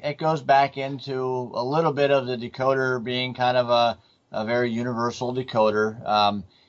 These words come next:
you know, when we work with the manufacturers, that one decoder is exactly the same, whether it's used for Bowser, Intermountain, Rapido, uh, Atlas, uh, Fox Valley, you know, the list goes on and on.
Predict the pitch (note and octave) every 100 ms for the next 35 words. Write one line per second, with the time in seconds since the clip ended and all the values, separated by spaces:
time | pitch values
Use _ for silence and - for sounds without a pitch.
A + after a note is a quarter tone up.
0 | - A2+ A#2 A#2+ B2+ C#3+ D#3 C#3+ C#3+ D3+
1 | - C3+ C3+ C3 B2+ B2+ C3 - A2 G2
2 | D3 C#3 - A#2 A2+ B2+ D3+ D#3+ - D3+
3 | A#2 F#2+ A2+ A2+ A2+ G#2 F#2 F2 F#2+ G#2+
4 | B2+ C3+ D3 - C3+ C3 C3 A#2 G#2+ G#2+
5 | A#2 - A#2 A2+ A2 - F#2+ F#2+ G#2 A#2+
6 | A#2 A#2+ G#2+ F#2 G2 A2 A2+ A2+ A2 G2+
7 | F2 A#2 B2+ - A2+ A2 A2 _ _ -
8 | F2 - A2+ A#2+ G#2 A2+ - - - G#2+
9 | F#2 F#2 F2+ F2 F2+ F2+ - A#2+ B2 A#2+
10 | A2+ A2 A2 G#2+ G#2 G2 G2 F#2 F#2+ G#2
11 | A2 A2 G#2 G#2+ A#2 B2 G#2+